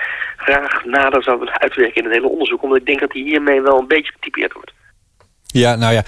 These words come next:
Speaker 2: het, en, en zo zal hij in zijn onderzoek ongetwijfeld nog heel veel andere mooie dingen, eh, tegenkomen. Ik, ik moest mezelf natuurlijk ook even in verdiepen, dus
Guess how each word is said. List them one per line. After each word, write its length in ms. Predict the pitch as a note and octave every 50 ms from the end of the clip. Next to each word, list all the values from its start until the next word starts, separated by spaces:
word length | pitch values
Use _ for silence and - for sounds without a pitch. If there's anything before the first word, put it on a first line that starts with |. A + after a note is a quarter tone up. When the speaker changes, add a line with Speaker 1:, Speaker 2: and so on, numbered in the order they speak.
| - - - D#3+
Speaker 2:
het, 360 | - B2+ A#2+ A#2+ - - - -
en, 240 | - B2 B2+ A#2+ A#2+ -
en 140 | A2+ A#2 A#2+
zo 260 | G#2 A#2+ A#2+ A#2+ A2+
zal 160 | G#2+ B2 B2 B2
hij 80 | B2
in 100 | A#2 A2+
zijn 140 | G#2 A#2 A2
onderzoek 320 | A2 A#2+ A#2 G#2+ A2 G#2 -
ongetwijfeld 420 | A#2 G#2+ - - A#2+ A2+ G#2+ G#2
nog 120 | A2 G2+ -
heel 120 | A2 G2+
veel 120 | - -
andere 240 | - G#2+ G#2 G#2 G#2
mooie 320 | G2 G2 G2+ G2+ G2 G2 F#2+
dingen, 400 | F#2+ G#2 G2+ G2+ G2 F#2+ F#2 -
eh, 60 | G2+
tegenkomen. 720 | F#2+ - A2 G#2 - - - - F#2 G2 G2 G2 G#2 G2+ -
Ik, 180 | G2 F#2+ G#2 - -
ik 220 | - G#2 G2 -
moest 200 | - A2 G#2 -
mezelf 240 | A2+ G#2 A#2 A2 G2+
natuurlijk 380 | G2+ F#2+ - - - G2 G2 -
ook 60 | A2
even 160 | A2 G#2+ A2
in 80 | A2 G#2+
verdiepen, 440 | - - G#2+ A2 A#2+ A#2 - A#2+ G#2
dus 220 | A2 A2 - -